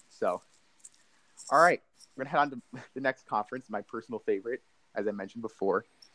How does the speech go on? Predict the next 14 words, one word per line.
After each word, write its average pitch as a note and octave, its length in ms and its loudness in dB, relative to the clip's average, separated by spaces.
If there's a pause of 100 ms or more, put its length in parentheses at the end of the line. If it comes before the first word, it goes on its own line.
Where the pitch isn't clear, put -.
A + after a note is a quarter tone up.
uh, G#2 240 12 (120)
the A#2 140 -4
American A2 440 -4
Athletic G2+ 360 -4
Conference, G2+ 600 -8
which A2+ 180 -4
has A#2+ 120 -8
been B2 420 2 (600)
arguably A#2+ 480 2
the A#2+ 60 0
best A#2+ 320 2
it's C#3+ 180 -2
ever G2 220 0
been. F#2 340 -6